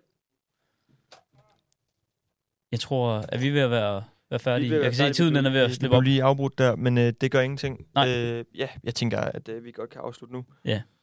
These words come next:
Speaker 2: Øh, vi nåede ikke lige at komme forbi nogle nyheder i dag.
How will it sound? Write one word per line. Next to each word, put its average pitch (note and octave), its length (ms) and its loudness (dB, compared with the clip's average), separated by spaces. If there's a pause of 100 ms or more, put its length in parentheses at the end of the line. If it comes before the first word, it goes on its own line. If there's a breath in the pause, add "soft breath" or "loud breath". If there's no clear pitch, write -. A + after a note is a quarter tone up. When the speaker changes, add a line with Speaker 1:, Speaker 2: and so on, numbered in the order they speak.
(520)
Speaker 2:
Øh, A#2+ 280 -6
vi B2+ 80 -4
nåede C#3 300 2
ikke C3+ 120 -8
lige C#3 160 -2
at C3 60 -4
komme A#2+ 180 -4
forbi C3+ 240 0
nogle B2 220 0
nyheder D3 340 8
i B2+ 40 4
dag. C3+ 240 2